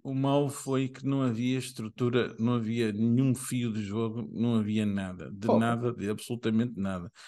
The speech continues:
Speaker 1: Havia uma série de passos errados, havia um meio-campo completamente errático, havia um ataque que estava às, às aranhas completamente. E é como tu dizes, quando eu vi o onze, eu disse assim: "Olha, até se conseguiu fazer um onze decente."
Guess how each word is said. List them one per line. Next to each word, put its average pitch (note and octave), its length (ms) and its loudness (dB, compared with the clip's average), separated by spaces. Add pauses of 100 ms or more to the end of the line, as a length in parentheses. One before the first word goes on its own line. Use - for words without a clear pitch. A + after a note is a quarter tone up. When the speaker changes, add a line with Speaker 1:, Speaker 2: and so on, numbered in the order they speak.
(420)
Speaker 1:
Havia A2 260 4
uma A#2+ 140 4
série A2+ 320 0
de G#2+ 120 -2
passos A#2+ 380 2
errados, C#3+ 480 2
havia A#2+ 200 2
um B2+ 100 2
meio-campo B2 500 2
completamente A#2 720 -2
errático, C3 580 2
havia B2 300 2
um A#2+ 160 0
ataque A#2+ 360 0
que - 80 -12
estava A#2+ 400 4
às, B2 180 0 (600)
às C3+ 260 4
aranhas A#2+ 480 4
completamente. B2 720 -2 (640)
E E3 340 4
é A3 80 2
como A#2 240 4
tu G#3+ 140 0
dizes, C#4 240 2
quando D#3+ 240 6
eu C#3 80 6
vi A#2 160 2
o A#2 120 0
onze, C#3+ 280 2
eu D#3 40 2
disse D#3 200 -6
assim: F#3+ 260 -4
"Olha, F#4 320 6
até F#3+ 220 6
se - 160 -2
conseguiu D#3+ 420 0
fazer E3+ 320 4
um G3+ 180 4
onze A3 300 4
decente." B3 480 -6